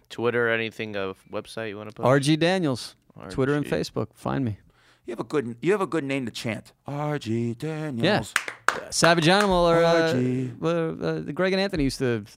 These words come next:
Speaker 2: uh, do that.
Speaker 3: If you're here at the birthday show, February eighteenth,
Speaker 1: We'll get an R G chant
Speaker 3: eight P M,
Speaker 1: going.
Speaker 3: we'll do an R G chant. That's how
Speaker 2: Yeah.
Speaker 3: we're gonna do this shit, man. It's gonna be magical.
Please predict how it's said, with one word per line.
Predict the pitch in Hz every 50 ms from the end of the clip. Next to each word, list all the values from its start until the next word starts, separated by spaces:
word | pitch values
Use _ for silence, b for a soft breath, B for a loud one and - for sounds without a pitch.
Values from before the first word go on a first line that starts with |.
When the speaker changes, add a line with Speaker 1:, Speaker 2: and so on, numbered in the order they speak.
| -
Speaker 2:
uh, | 131 113
do | 107 110 107 104
that. | 104 101 - - _ _ _ _ _ _ _ _ -
Speaker 3:
If | 156 143 -
you're | 180 156
here | 135 175 175
at | 160
the | - 165
birthday | - 175 170 - 170 143
show, | - - 151 127 - - _ _
February | - 196 196 185 196 190 185 185
eighteenth, | 175 175 190 160 - - 202 196 180 170
Speaker 1:
We'll | 107 107
get | 113 117
an | 117
R | 117 113 117
G | 110 107 123 123
chant | - 175 180 - 127
Speaker 3:
eight | 139
P | 180
M, | 180 185 180 170 156 143
Speaker 1:
going. | 135 - -
Speaker 3:
we'll | 151 156
do | 151 156 175
an | 165
R | 151 151
G | 147 135 147 143
chant. | - - 143 120 92 - _ -
That's | 143 139 -
how | 156
Speaker 2:
Yeah. | 131 135
Speaker 3:
we're |
gonna | 135 139 135 131
do | 123 143
this | 127 123
shit, | - - 131 101 - -
man. | 110 107 107 110
It's | -
gonna | - 135 123
be | 110 117
magical. | 123 127 127 110 113 - - 101 -